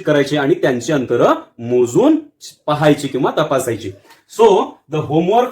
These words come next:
for you, तुमच्यासाठीचा एक होमवर्क आहे, तो तुम्ही नोट करा. I will give it here. <clears throat> तो मी या ठिकाणी तुम्हाला देतो. Now the homework for you.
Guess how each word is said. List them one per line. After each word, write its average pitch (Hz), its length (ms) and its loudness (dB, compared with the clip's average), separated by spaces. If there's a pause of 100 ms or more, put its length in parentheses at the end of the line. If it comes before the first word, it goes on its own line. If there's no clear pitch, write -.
for 190 260 0
you, 214 120 -2 (360)
तुमच्यासाठीचा 180 680 -4
एक 190 160 -4
होमवर्क 170 440 2
आहे, 151 240 -2
तो - 340 -10
तुम्ही 151 220 -4
नोट 165 260 2
करा. 196 280 -2 (220)
I 135 80 -2
will 143 200 -6
give 160 140 0
it 175 200 -4
here. 202 160 4 (420)
<clears throat> 175 280 0
तो 147 60 -4
मी 151 140 -2
या 143 100 0
ठिकाणी 143 300 -4
तुम्हाला 135 280 -2
देतो. 120 440 -4 (440)
Now 120 100 -4
the 120 120 -4
homework 151 460 0
for 180 160 2
you. 208 140 0